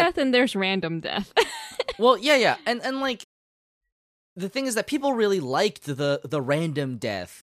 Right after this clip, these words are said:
Speaker 2: um, in, uh, in that sort of, like, the twenty ten to, like, you know, uh, twenty eighteen sort of, uh,
Speaker 1: Yeah,
Speaker 2: era,
Speaker 1: yeah,
Speaker 2: right?
Speaker 1: yeah. Mm-hmm.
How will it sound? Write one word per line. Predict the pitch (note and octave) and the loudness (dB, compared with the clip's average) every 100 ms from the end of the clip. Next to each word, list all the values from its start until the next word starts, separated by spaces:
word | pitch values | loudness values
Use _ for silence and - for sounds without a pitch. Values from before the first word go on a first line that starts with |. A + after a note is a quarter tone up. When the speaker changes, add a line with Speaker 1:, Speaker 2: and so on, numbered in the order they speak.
| _ | _
Speaker 2:
um, | C3 A2+ G#2+ G#2 - | -8 -6 -6 -10 -10
in, | A#2+ A#2 G#2+ G#2 G2+ F#2+ _ _ _ _ - | -8 -8 -8 -10 -10 -14 _ _ _ _ -10
uh, | A2 G#2+ G2+ G2+ | -6 -6 -6 -8
in | C3+ B2 | -10 -10
that | G#2+ G#2+ | -8 -8
sort | - G#2+ | -8 -8
of, | F#2+ | -8
like, | F#2+ - | -10 -10
the | |
twenty | - A#2+ A2 | -12 -10 -10
ten | G#2 G#2 G2+ | -8 -10 -8
to, | F#2+ | -8
like, | F#2+ F#2 F2 - | -8 -10 -12 -16
you | G2 | -14
know, | F#2 _ - | -14 _ -14
uh, | G#2+ F#2+ - | -12 -12 -12
twenty | - G#2+ G#2 G2+ G2+ G2+ G2+ G2+ A2+ A2+ G#2+ G2+ G2+ G2 F#2 | -12 -12 -10 -12 -12 -12 -14 -16 -16 -14 -14 -14 -12 -12 -12
eighteen | G#2+ G2 - G#2+ F#2+ F2+ | -12 -12 -8 -8 -8 -10
sort | - G#2+ | -8 -8
of, | F#2 | -2
uh, | |
Speaker 1:
Yeah, | A3+ A#3 G#3 G3+ G3+ G3 G3 F#3+ F#3+ | 2 4 4 2 2 2 2 0 -2
Speaker 2:
era, | |
Speaker 1:
yeah, | G3 F3 E3+ | -2 -4 -2
Speaker 2:
right? | A#2+ C3 F3+ | 0 0 -2
Speaker 1:
yeah. | G3 | -4
Mm-hmm. | F#3 | -4